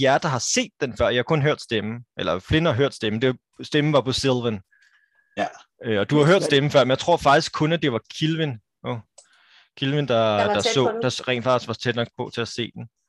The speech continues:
Speaker 1: Øh.
Speaker 3: Så, men så kan jeg slet ikke huske det her overhovedet.
Speaker 2: Åh, den snakkede
Speaker 3: Siden.
Speaker 2: den her gang på Sylvan til mig igen.
Speaker 1: Ja, ja, det gjorde den til.
Speaker 2: Ja, lige
Speaker 1: Sidste
Speaker 2: præcis,
Speaker 1: gang
Speaker 2: lige præcis.
Speaker 1: svarede den jo.
Speaker 2: Ja, lige præcis, og, men det var på Sylvan selvfølgelig. Det var
Speaker 1: Ja,
Speaker 2: ja,
Speaker 1: ja, ja.
Speaker 2: tænker bare,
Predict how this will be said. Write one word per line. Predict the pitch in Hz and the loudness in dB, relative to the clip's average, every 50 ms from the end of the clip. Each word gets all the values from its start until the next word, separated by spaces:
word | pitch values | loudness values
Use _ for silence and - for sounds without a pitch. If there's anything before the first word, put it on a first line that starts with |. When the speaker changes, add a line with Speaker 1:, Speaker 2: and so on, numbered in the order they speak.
| _ _ _ _ _ _ _ - _ _ _ _ - | _ _ _ _ _ _ _ -20 _ _ _ _ -12
Speaker 1:
Øh. | - 113 110 107 104 104 98 92 | -8 -6 -4 -4 -4 -4 -6 -6
Speaker 3:
Så, | - - - - | -8 -10 -12 -10
men | - 147 151 | -10 -12 -10
så | 131 | -6
kan | - 185 220 | -6 -6 -4
jeg | 196 120 | -4 -4
slet | 131 143 139 | -4 -4 -4
ikke | 127 113 | -6 -8
huske | 120 117 - | -10 -10 -10
det | 135 | -10
her | 131 131 | -10 -10
overhovedet. | - 139 135 120 110 - 131 120 135 160 - - 131 | -12 -12 -12 -14 -12 -10 -10 -10 -10 -12 -8 -2 0
Speaker 2:
Åh, | 135 131 123 - - | 0 0 0 -2 -2
den | 143 131 123 | 0 2 2
snakkede | 110 - - - 117 98 95 - - 233 240 214 | 2 2 0 2 2 4 4 4 4 2 2 2
Speaker 3:
Siden. | - - 170 156 147 | 2 2 2 2 2
Speaker 2:
den | 151 | 2
her | 147 - | 2 2
gang | 131 131 131 - - | 0 0 0 -2 -4
på | 135 | -2
Sylvan | - - - 139 139 147 151 165 151 | -2 0 0 0 0 2 0 0 -2
til | - - 147 | -4 -4 -2
mig | 147 143 135 131 | -2 -2 -2 -4
igen. | 135 143 156 147 - _ - - - - - _ - | -6 -8 -8 -8 -12 _ -20 -20 -20 -20 -20 _ 0
Speaker 1:
Ja, | 208 226 247 214 | 2 4 6 6
ja, | 180 170 160 - _ _ _ - | 6 4 2 -2 _ _ _ -10
det | 156 147 | -4 0
gjorde | 196 190 | 2 2
den | 156 | 4
til. | 139 147 | 4 4
Speaker 2:
Ja, | 190 214 220 220 | 6 6 6 6
lige | 214 220 214 220 | 4 4 4 2
Speaker 1:
Sidste | 202 208 | 4 4
Speaker 2:
præcis, | 220 208 | 2 4
Speaker 1:
gang | - 247 220 | 6 6 6
Speaker 2:
lige | |
præcis. | 208 - - | 6 6 6
Speaker 1:
svarede | 156 147 143 156 185 214 | 6 8 8 8 8 6
den | 196 156 | 6 2
jo. | 131 127 123 - - _ _ _ _ _ _ _ - | -2 -4 -4 -8 -14 _ _ _ _ _ _ _ 2
Speaker 2:
Ja, | 147 175 190 185 | 4 4 4 4
lige | 220 | 4
præcis, | 196 214 - 208 185 175 | 2 2 2 2 2 2
og, | 165 156 143 147 | 2 2 2 2
men | 147 135 | 2 4
det | 147 | 4
var | 139 135 | 2 2
på | 143 | 2
Sylvan | 135 - - 160 160 160 175 165 | 0 2 4 4 4 4 4 2
selvfølgelig. | 151 - 117 131 120 120 139 139 135 | 0 -2 -4 -4 -2 0 0 0 0
Det | 147 | 2
var | 165 | 2
Speaker 1:
Ja, | 156 139 135 | 2 4 4
Speaker 2:
ja, | |
Speaker 1:
ja, | 147 143 - | 4 4 4
ja. | - | 2
Speaker 2:
tænker | 147 147 - - 120 | 0 0 2 4 4
bare, | 120 | 4